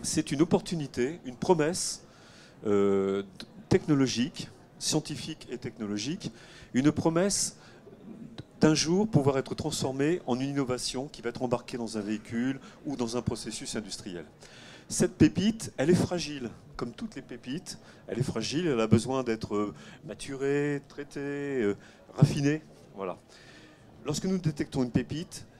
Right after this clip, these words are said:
eh bien, nous la partageons et nous proposons à nos partenaires, eh bien, euh, académiques de contribuer à sa maturation technologique.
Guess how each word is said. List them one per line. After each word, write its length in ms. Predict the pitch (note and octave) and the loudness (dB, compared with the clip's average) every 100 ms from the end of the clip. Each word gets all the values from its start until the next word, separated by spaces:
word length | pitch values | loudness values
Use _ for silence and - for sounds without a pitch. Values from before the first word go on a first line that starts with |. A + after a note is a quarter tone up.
| - - | -20 -8
eh 80 | |
bien, 240 | A#2 C#3 D3 | -2 0 0
nous 160 | B2+ | 0
la 100 | F3+ | 0
partageons 460 | D#3 D3+ C#3+ A2+ F#2 E2 - - - | -2 -8 -12 -12 -12 -14 -18 -20 -8
et 100 | B2 | -6
nous 100 | A#2+ | -4
proposons 640 | A#2+ A2 - C3 C#3+ C3 A2+ | -4 -4 -4 -4 -4 -4 -4
à 60 | A2 | -4
nos 120 | A#2 | -4
partenaires, 560 | B2 A2+ A2+ G#2+ B2 D#3+ - - - | -4 -6 -4 0 0 -2 -10 -18 -10
eh 60 | |
bien, 140 | G#2 C3 | -8 -4
euh, 220 | B2+ G#2 | -2 -2
académiques 540 | A2 - G2 G#2+ D3+ - - - | -2 -4 -4 -4 -4 -8 -18 -18
de 220 | C3+ A#2+ | -8 -8
contribuer 800 | A#2+ F#3 F#3 D3 A2 B2 C#3+ E3+ - - - - | -4 -6 -6 -10 -6 -4 -2 -6 -10 -20 -20 -10
à 240 | C#3 C#3+ C#3+ | -4 -4 -4
sa 240 | - B2 | -4 -2
maturation 600 | A2+ C#3+ C#3+ B2 - B2 C#3+ - | -2 -4 -6 -10 -10 -12 -16 -18
technologique. 600 | A#2 A2+ G2 F2 D2 - | -16 -14 -14 -16 -20 -20